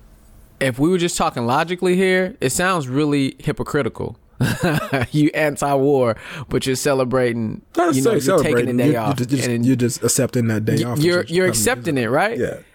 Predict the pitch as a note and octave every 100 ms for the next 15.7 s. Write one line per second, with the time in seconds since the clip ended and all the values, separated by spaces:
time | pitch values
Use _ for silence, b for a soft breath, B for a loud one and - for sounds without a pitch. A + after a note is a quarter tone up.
0 | - G#3 F3 - E3+ C#4+ C#4 A#3+ G#3 G3
1 | F3+ A3 B3 F3 - E3 E3+ G3 - C#3+
2 | F3 A3 G#3+ A#3 G#3+ A3+ A#3 C4+ F#4 -
3 | B2+ F#2 - _ _ _ _ _ _ _
4 | _ - - _ _ - A#2+ D3+ C3+ B2
5 | G3+ A3 C#3 D3+ G#3 - E3+ D#3 D3 D3+
6 | E3 C#3+ F3 F3 C3 B2 - A#2+ - A#2+
7 | E3 - E3+ D#3+ - D#3+ D3 - D#3 D3
8 | G2+ D2 - _ - _ - _ _ -
9 | - B B B - C3+ B2+ C3 A#2+ C3
10 | B2+ A#2 A2+ A2+ F3 A2 - - - B2+
11 | A#2+ A#2+ A#2+ A#2 A2+ A#2 A2 G#2+ A2 G#2+
12 | G2+ B2 - B2+ D#2 - C3 A#2 - G2
13 | F2 F#2+ - - - G#2+ F#2+ F#2+ F#2+ G2
14 | F2+ F2 F2 E2+ F2 F2 F2 E2 D#2+ D#2
15 | D2 D2+ - - E2 C#2